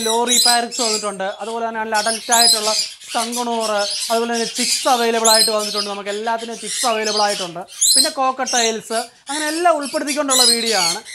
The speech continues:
അതുകൊണ്ട് video skip ചെയ്യാതെ ഫുള്ളായിട്ട് കാണുക. ഫുള്ളായിട്ട് കണ്ടാലേ കറക്റ്റ് വില വിവരം അതിൻ്റെ details ഒക്കെ മനസ്സിലാകത്തുള്ളൂ. അതിനുശേഷം നിങ്ങളുടെ അഭിപ്രായങ്ങൾ കമന്റ് ആയിട്ട് രേഖപ്പെടുത്തുക. പരമാവധി എല്ലാവരും video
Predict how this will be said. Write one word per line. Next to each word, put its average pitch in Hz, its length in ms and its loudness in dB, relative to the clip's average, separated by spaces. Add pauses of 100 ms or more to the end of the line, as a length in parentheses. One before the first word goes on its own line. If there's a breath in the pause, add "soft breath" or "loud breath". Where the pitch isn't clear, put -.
(120)
അതുകൊണ്ട് 311 300 -2
video 311 220 -6
skip - 300 -6
ചെയ്യാതെ 285 360 2
ഫുള്ളായിട്ട് 277 520 2
കാണുക. 175 240 -2 (380)
ഫുള്ളായിട്ട് 320 320 2
കണ്ടാലേ 285 260 0
കറക്റ്റ് 262 220 -6
വില 254 160 -2
വിവരം 262 180 0
അതിൻ്റെ 247 180 -4
details 240 360 -2
ഒക്കെ - 260 -4
മനസ്സിലാകത്തുള്ളൂ. 208 500 0 (360)
അതിനുശേഷം 311 360 -2
നിങ്ങളുടെ 285 200 -2
അഭിപ്രായങ്ങൾ 277 400 -2 (100)
കമന്റ് 262 300 0
ആയിട്ട് 254 200 2
രേഖപ്പെടുത്തുക. 190 500 -2 (520 loud breath)
പരമാവധി 320 380 0
എല്ലാവരും 294 280 2
video 285 140 -2